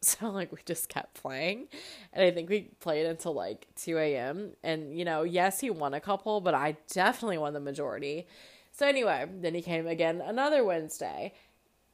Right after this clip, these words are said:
He, I will say, I don't wanna admit it, but he won probably the majority that time.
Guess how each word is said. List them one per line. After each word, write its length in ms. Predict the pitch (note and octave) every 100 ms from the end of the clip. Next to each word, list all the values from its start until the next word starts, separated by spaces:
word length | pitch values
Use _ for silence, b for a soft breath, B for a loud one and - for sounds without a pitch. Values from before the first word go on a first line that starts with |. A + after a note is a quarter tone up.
| _
He, 540 | - - C#4+ C#4+ D4+ D4+
I 180 | A#3
will 240 | A#3+ A#3+ B3
say, 360 | - F3+ E3+
I 120 | E3 E3
don't 200 | D#3+ C#3+
wanna 220 | F#3+ F#3+
admit 220 | D#3+ C#3+
it, 260 | B2 A#2+ D3
but 200 | C3+ D#3+
he 180 | G3+
won 320 | G3+ F3 D3+ D3+
probably 260 | - D3
the 100 | D3+
majority 440 | D3 C#3+ C#3+ C#3 C#3
that 260 | C3+ -
time. 500 | - F3 F3+ F#3 F#3